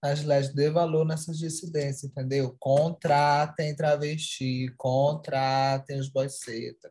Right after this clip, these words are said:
contratem as bicha preta, entendeu?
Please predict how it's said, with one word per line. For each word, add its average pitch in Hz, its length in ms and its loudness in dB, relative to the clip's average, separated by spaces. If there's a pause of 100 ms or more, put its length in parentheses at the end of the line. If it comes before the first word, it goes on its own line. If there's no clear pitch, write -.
contratem 131 1400 -2
as 127 100 -2
bicha 131 300 -4
preta, 113 720 -6 (520)
entendeu? 127 720 0